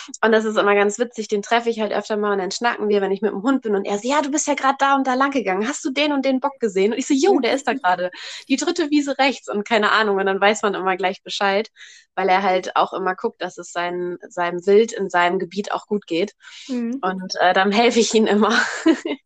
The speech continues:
Speaker 1: wo sich seine Rehe befinden. Das ist immer ganz witzig.
Speaker 2: Ja, das ist so richtig,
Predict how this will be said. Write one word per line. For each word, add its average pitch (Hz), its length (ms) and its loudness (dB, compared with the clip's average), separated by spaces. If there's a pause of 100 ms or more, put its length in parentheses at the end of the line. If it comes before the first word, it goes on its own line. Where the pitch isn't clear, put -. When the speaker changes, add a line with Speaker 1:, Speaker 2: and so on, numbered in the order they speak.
(460)
Speaker 1:
wo 240 160 -2
sich 214 180 -4
seine 202 320 0
Rehe 202 260 0
befinden. 180 540 -10
Das 185 180 -8
ist 190 120 -14
immer 180 200 -4
ganz 175 260 -8
witzig. 175 380 -10 (840)
Speaker 2:
Ja, 233 180 -10
das 208 140 -8
ist 247 80 -12
so 247 100 -6
richtig, 277 560 -8